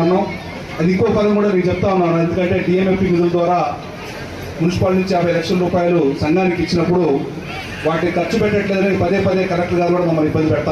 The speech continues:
ఉన్నారు. దయచేసి మీరు ఇక్కడ సంఘ నాయకులు పెద్దలు ఉన్నారు, బాబాయ్ గారు ఉన్నారు, మీరు త్వరగతిన ఆ ప్లేస్ కనుక ఐడెంటిఫై చేసినట్లయితే ఆ యొక్క అమౌంట్ ఉపయోగించుకున్నట్లయితే మరి ఎండిపోకుండా ఉండటానికి కూడా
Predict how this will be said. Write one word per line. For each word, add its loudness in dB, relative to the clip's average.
ఉన్నారు. 2
దయచేసి 2
మీరు 2
ఇక్కడ -2
సంఘ 0
నాయకులు 0
పెద్దలు 0
ఉన్నారు, 2
బాబాయ్ 2
గారు 2
ఉన్నారు, 2
మీరు 2
త్వరగతిన 2
ఆ 0
ప్లేస్ 0
కనుక 0
ఐడెంటిఫై 2
చేసినట్లయితే 0
ఆ -2
యొక్క -2
అమౌంట్ 0
ఉపయోగించుకున్నట్లయితే 0
మరి 0
ఎండిపోకుండా 0
ఉండటానికి 0
కూడా 2